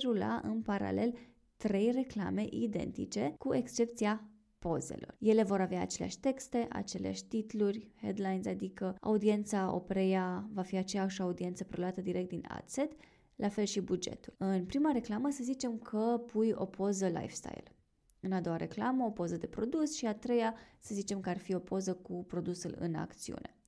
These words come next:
Un alt fel de lifestyle. Fii atent aici să nu combini în același ad set video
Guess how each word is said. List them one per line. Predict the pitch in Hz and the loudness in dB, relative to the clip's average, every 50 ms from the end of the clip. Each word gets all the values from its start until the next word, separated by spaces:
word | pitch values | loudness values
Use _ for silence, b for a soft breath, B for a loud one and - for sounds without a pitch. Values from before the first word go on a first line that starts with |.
| _ _ | _ _
Un | - 175 175 175 - | -8 -6 -6 -4 -2
alt | - 170 165 165 165 | -2 0 0 0 -2
fel | 165 - 165 160 | -2 -4 -4 -4
de | 160 160 165 | -4 -4 -4
lifestyle. | 156 - - - - - - - - - - - | -4 -4 -6 -8 -10 -12 -12 -12 -12 -12 -4 2
Fii | - 269 | 6 6
atent | 277 277 269 269 262 277 | 8 8 6 4 4 4
aici | 285 254 196 160 214 233 | 4 4 4 4 2 0
să | - - - 233 | -2 -2 0 0
nu | 220 220 240 277 | 0 2 2 0
combini | 277 - - 269 240 226 208 196 185 170 165 175 190 220 214 - | 0 0 2 2 2 2 2 2 2 2 2 2 0 0 -2 -4
în | - 196 196 185 | -4 -2 0 0
același | 180 185 185 - 226 226 240 226 - - | 0 0 0 0 0 2 2 2 0 0
ad | - 185 180 185 | 0 -2 -2 -2
set | - - 220 214 214 - | -2 -2 -2 -2 -2 -4
video | - 185 170 190 196 175 170 175 170 185 190 214 240 247 240 | -6 -6 -6 -6 -4 -4 -4 0 2 2 2 4 2 0 -2